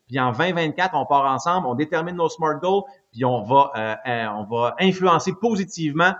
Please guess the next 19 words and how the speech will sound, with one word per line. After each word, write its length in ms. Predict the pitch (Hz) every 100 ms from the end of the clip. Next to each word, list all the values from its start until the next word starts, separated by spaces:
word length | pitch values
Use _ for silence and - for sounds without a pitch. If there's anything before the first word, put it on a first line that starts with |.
| - _
nos 160 | 131 135
micro-communautés. 880 | 147 143 151 151 131 123 113 98 92 _ _ _ _ _ - - _ _ 175
Hey, 80 | 190
on 60 |
a 60 | 185
parlé 220 | 185 202
beaucoup 340 | 190 - 233
ce 80 | 226
matin, 440 | 190 160 185 196 165
ça 100 | 160
a 20 |
été, 280 | 156 156 147
ça 100 | 151
a 40 | 147
été 140 | 165
peut-être 240 | 180 165
long, 200 | 165 170 214
<laughs> 60 |
je, 160 | -